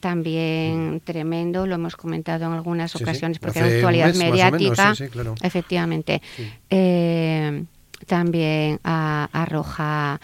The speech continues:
Speaker 1: la, la, la, la tremenda conclusión de que el, el, el cincuenta y cuatro por ciento de las chicas entrevistadas, también en el mismo marco de,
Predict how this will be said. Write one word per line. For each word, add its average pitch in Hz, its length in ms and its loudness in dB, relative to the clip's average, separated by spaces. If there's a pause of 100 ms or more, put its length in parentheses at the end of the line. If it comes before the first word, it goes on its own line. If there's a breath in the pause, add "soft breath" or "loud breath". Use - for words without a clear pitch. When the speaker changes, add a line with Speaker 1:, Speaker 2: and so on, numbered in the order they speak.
(320 loud breath)
Speaker 1:
la, 151 680 0
la, 151 480 -2
la, 147 320 -2
la 147 160 -2
tremenda 151 480 -2
conclusión 160 540 -2
de 165 120 -4
que - 400 -2
el, - 380 -6
el, - 260 -8
el 160 140 -6
cincuenta 165 320 -4
y 151 40 -6
cuatro 160 240 -8
por - 100 -10
ciento 156 260 -4
de 160 80 -4
las 160 160 -4
chicas - 360 -8
entrevistadas, 156 720 -6
también 151 260 -4
en 160 40 -2
el 156 60 -4
mismo 156 220 -6
marco 156 320 -4
de, 156 260 -4